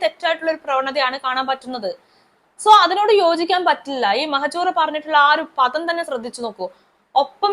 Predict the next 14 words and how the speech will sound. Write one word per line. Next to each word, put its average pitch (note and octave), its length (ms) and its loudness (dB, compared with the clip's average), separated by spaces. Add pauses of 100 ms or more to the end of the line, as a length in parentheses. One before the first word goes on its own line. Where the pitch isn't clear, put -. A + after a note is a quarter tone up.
എന്ന് F#4 180 -2
പറഞ്ഞു E4 320 2
നമ്മളെല്ലാവരും D4 580 2
തെറ്റായിട്ടുള്ള C#4+ 460 -2
രീതിക്ക് B3+ 500 -6 (160)
അതിനെ B3+ 240 -4
വ്യാഖ്യാനിച്ചു. A#3 640 -4 (380)
അപ്പൊ F4+ 200 4
അവര് G#4+ 160 6 (100)
നമുക്ക് F#4+ 320 0
തിരുത്തി F4+ 360 0
തരുവാണ്, F#4+ 400 2
പുതിയൊരു D4 340 -2
അഭിമുഖത്തിലൂടെ D#4 600 -4